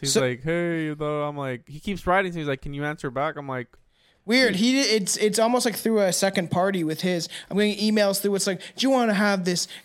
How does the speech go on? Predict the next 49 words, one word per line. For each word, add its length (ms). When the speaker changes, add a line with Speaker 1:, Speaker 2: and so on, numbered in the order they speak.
Speaker 2:
guest 320
on 140
your 100
podcast? 580
He's 140
in 80
a 40
Speaker 1:
Is 80
it 40
Speaker 2:
humor." 360
Speaker 1:
the 40
outdoors 560
guy? 320
Speaker 2:
Yeah, 440
but 160
he 100
also, 320
I 200
read 360
that 140
he's, 280
um, 300
and 100
I 140
don't 140
know 60
how 120
this 180
is 120
gonna 180
go 180
tomorrow, 480
um, 560
'cause 120
I 40
might 200
put 80
it 20
on 140
Patreon 500
if 80
I 60
don't 180
<laughs> 100
like 240
it, 300
just 220
'cause, 260
uh, 180